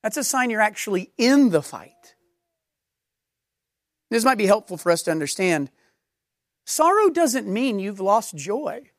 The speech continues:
Sorrow and joy don't cancel each other out. You can be very sad at what's happened to you and that not touch the joy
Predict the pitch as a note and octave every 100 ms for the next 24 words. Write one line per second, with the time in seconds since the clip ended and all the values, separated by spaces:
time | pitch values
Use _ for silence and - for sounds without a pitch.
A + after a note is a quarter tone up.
0 | _ _ _ _ _ _ _ _ _ _
1 | _ - G4+ A4 F4+ B3 A3 A#3+ G#3 A3+
2 | A3 G#3+ - F3+ D#3+ F3 D3 C#3 D3+ A#3
3 | _ _ _ _ _ _ _ _ _ _
4 | _ _ _ _ E4+ G4 G#4 E4+ C#4+ D#4
5 | F4 C4+ - C4+ B3 - F#3+ A3+ B3 G#3
6 | F#3+ D#4 E4 C#4 - D#4+ - - A3 D3+
7 | G3+ C4+ A#3 D3+ D#3